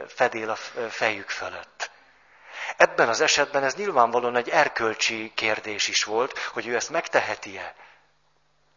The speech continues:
Ha ő azt mondja, hogy, hogy, ö, azt az elvet, hogy adott esetben ne törj be,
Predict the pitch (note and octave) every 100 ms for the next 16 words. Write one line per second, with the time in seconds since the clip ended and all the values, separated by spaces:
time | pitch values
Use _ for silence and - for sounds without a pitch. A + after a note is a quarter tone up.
0 | - - C#3+ C3 D#3 G3+ - C#3+ C3 B2
1 | A#2 A#2+ - - - - - - B2 -
2 | - A#2+ B2+ - - F3+ - C#3+ - -
3 | C3+ A#2 A2 G2 - - - - - A2+
4 | D3 C3+ A2+ - - A2+ - A2 A#2+ A#2
5 | - A2 A2 G#2+ G2+ F#2